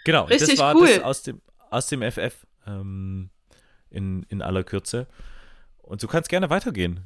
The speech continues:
Speaker 1: So kann's gerne weitergehen. Also jetzt noch die letzten Wochen vor, vorm High Rocks, ähm, und darum soll's ja jetzt auch gehen, bevor du mir noch deinen Umwelt-Lifehack verrätst.
Speaker 2: Ach
Speaker 1: Äh,
Speaker 2: Gott,
Speaker 1: auf
Speaker 2: ja,
Speaker 1: den ich,
Speaker 2: das haben wir auch schon wieder.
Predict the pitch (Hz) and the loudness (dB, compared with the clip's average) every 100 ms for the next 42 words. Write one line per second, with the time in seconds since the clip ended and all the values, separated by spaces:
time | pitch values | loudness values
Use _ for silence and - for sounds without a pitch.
0 | 101 110 160 156 139 139 131 147 101 90 | -12 -8 -6 -6 -6 -4 -4 -4 -6 -8
1 | - 98 104 117 - 123 - 117 107 113 | -10 -8 -8 -8 -8 -10 -8 -8 -6 -6
2 | - 107 107 123 - 104 101 - 104 104 | -6 -6 -6 -8 -6 -6 -4 -4 -4 -4
3 | 101 101 117 117 - - - 101 98 98 | -4 -2 -2 -2 -6 -12 -8 -6 -6 -6
4 | 98 98 98 _ _ - - _ _ - | -6 -6 -8 _ _ -20 -20 _ _ -16
5 | - 95 92 - 92 98 92 98 - 92 | -6 -4 -6 -8 -6 -4 -2 -2 0 -2
6 | - 90 - 101 85 - 98 90 92 90 | -2 -6 -6 -8 -8 -6 -6 -4 -4 -4
7 | 90 87 85 85 80 113 92 - 78 - | -4 -4 -6 -8 -6 -4 -4 -2 -6 -6
8 | 80 - 76 78 - - - _ _ - | -12 -12 -8 -8 -8 -12 -14 _ _ -20
9 | - 202 156 151 196 196 - - 185 220 | -16 -10 -8 -6 -6 -6 -10 -6 -2 0
10 | 190 - 202 190 185 202 208 226 190 180 | -2 -6 -14 -10 -6 -6 -6 -10 -8 -10
11 | 180 | -10